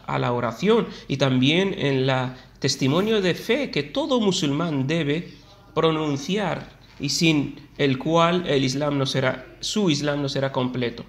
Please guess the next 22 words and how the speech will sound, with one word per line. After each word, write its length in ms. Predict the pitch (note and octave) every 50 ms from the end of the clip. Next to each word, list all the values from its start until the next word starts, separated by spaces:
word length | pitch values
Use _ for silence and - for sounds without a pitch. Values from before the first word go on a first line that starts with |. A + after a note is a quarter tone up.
| - - - - - _
Por 180 | - D#3 D#3 D#3+
lo 140 | D#3 - D#3
tanto, 540 | G#3 A#3 A#3+ A#3 A#3+ A#3 B3+ B3+ B3+ - - - - - - _ _ _ -
en 440 | - - F3 F3 E3 - - - -
todo 520 | - D4+ E4 D4+ G#3 F3+ E3+ - - - -
momento 1000 | - E3 E3 D#3+ D#3 D#3 F3 A3 B3 A#3 G#3 F#3 D3+ - C#3 C3+ A2+ E2+ - - - - - -
hay 400 | - D3+ D3+ D#3 E3+ F#3 G3 G3 -
una 200 | D3 D#3 D#3 D3
glorificación 1000 | D3 D3 D3 C#3+ C3+ C#3 C3+ C3+ C#3 C3+ C3+ - - C#3+ D3+ E3+ F3 F#3+ G3+
y 40 | F3+
una 160 | D3+ D3+ C#3+
exaltación 960 | C3+ - - C#3 C3+ C3 - C3+ B2+ B2+ - D3 D3+ E3 E3+ F3+ F3 E3 C3+
del 200 | C3 C#3+ C#3+ C#3
profeta 460 | C3+ B2+ C3+ C3+ - D3 D3 D3 C#3+
Muhammad, 560 | C#3 C#3+ C#3 - - G#3 A3+ F#3+ C#3 - - - - - - - -
y 120 | - E3+
esto 260 | F#3+ F#3 F#3+ - F3+ F3
gira 400 | - - F3+ F#3 F#3 F3+ F3 D#3+
alrededor 920 | - D#3 D3+ D3 C#3+ C3+ C3 C3 C3+ D#3+ E3+ F3 F3 E3+ F3 E3+ D#3 C#3+
del 280 | C3+ D3 D3+ D3+ D3+ D3
planeta 600 | C#3+ C#3 C#3 C#3+ D3 D#3 D3+ D3+ C3 C3 B2+ -
Tierra. 500 | C3 B2+ B2 A2+ G#2+ - - - -